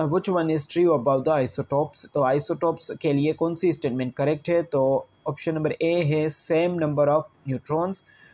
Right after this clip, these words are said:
स-, uh, and, uh, same mass number, same physical properties and same chemical properties। तो इसमें ऑप्शन नंबर डी जो है वो करेक्ट होगा।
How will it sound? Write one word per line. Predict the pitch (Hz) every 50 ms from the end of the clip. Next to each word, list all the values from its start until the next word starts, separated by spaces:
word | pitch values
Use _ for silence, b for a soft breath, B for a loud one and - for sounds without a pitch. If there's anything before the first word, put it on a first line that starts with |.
| b b
स-, | - - - 175
uh, | 156 151 151 147 143 143 139 - - -
and, | 139 135 139 139 135
uh, | 143 139 143 143 - - - 180
same | 175 175 180 185 180 185 165 147
mass | 139 135 135 139 143 - - 147
number, | 139 139 143 156 170 170 175 175 - - -
same | 156 170 185 180 - 170
physical | 156 147 143 - 143 135 - 139
properties | 131 - 151 139 160 170 165 160 151
and | 143 143 - -
same | 160 160 170 170 175 180 165 - 180
chemical | 143 135 131 - 139 135 - 131
properties। | 120 - 120 110 131 143 143 - -
तो | 151 147 147
इसमें | - 147 139 156 160 - - -
ऑप्शन | 170 165 - 180
नंबर | 170 165 156
डी | 139 156 170 180 160
जो | 160 143
है | 143 147
वो | 147 160 185 202 B B B B B B B _ _ -
करेक्ट | 143 131 123 113 - -
होगा। | 117 107 117 117 -